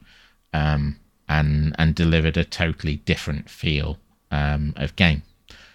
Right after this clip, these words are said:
So I'm kind of interested to see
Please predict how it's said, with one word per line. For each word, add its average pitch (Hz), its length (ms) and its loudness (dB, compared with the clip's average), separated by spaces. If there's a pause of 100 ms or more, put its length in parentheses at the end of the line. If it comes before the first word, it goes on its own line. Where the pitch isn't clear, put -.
(140)
So 82 360 2 (240)
I'm 110 120 6
kind 135 240 6
of 107 80 6
interested 101 500 2
to - 80 -6
see 90 520 4